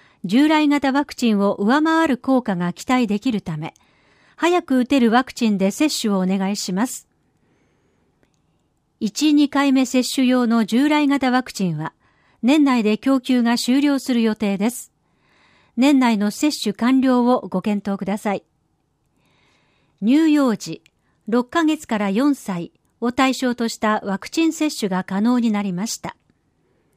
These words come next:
初回接種として合計三回接種します。使用するワクチンはファイザー社製。接種間隔、二回目は一回目接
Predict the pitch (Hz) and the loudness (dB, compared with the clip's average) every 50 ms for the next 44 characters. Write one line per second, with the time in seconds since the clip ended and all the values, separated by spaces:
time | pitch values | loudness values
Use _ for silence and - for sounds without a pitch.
0 | _ _ _ _ _ _ _ _ _ _ _ _ _ _ - - - 262 247 247 | _ _ _ _ _ _ _ _ _ _ _ _ _ _ -12 -4 -2 0 0 0
1 | 302 302 311 302 - - 302 285 - - 247 214 - 208 196 - - - 202 175 | 0 -2 -2 -2 0 0 0 0 0 -4 -6 -6 -4 -6 -6 -6 -6 -4 -4 -4
2 | 175 - _ _ _ _ _ _ - 165 208 247 277 285 262 - 262 247 240 247 | -4 -6 _ _ _ _ _ _ -8 -2 0 2 2 0 0 0 0 0 2 0
3 | - - 247 277 294 285 - 294 285 269 - - 247 226 - - 190 170 - - | 0 0 0 0 0 0 -2 -2 -2 -2 -2 -2 -4 -4 -4 -6 -8 -8 -8 -8
4 | 165 160 202 240 - - - - _ _ _ _ _ _ _ _ _ _ _ _ | -6 -6 -6 -6 -8 -10 -18 -20 _ _ _ _ _ _ _ _ _ _ _ _
5 | _ _ _ _ _ _ _ _ - - - - 233 277 302 311 320 311 - - | _ _ _ _ _ _ _ _ -12 -8 -4 -2 0 0 2 0 -2 -2 -4 -4
6 | 294 277 269 254 262 277 - - - 220 196 175 165 160 160 170 - _ _ _ | -2 -2 0 0 -2 -2 -4 -6 -8 -6 -4 -4 -4 -6 -6 -8 -10 _ _ _
7 | _ _ _ _ _ _ - 233 269 302 294 - 285 262 262 254 240 - - 247 | _ _ _ _ _ _ -2 0 0 0 -2 -2 -2 -2 0 -2 -4 -6 -6 -6
8 | 220 - - 196 185 175 165 156 156 - - _ _ _ _ _ _ _ _ _ | -6 -4 -6 -6 -6 -6 -6 -6 -8 -10 -14 _ _ _ _ _ _ _ _ _
9 | _ _ _ _ _ _ _ - - - 254 247 - - - 311 311 320 311 277 | _ _ _ _ _ _ _ -10 -2 0 0 0 0 -2 -4 -4 -2 -2 -2 -2
10 | 254 233 - 180 - - - 165 - - _ _ _ _ _ _ _ _ - 214 | -2 -2 -4 -8 -10 -10 -12 -14 -14 -14 _ _ _ _ _ _ _ _ -2 0
11 | 233 240 240 - 294 302 302 277 285 277 240 180 180 175 - - _ _ _ _ | 0 0 0 0 0 2 2 2 2 2 0 0 -2 -4 -6 -8 _ _ _ _
12 | 233 233 - _ _ - 320 330 320 320 320 311 - 311 311 | -6 -6 -6 _ _ 0 0 2 2 2 0 0 0 -2 -2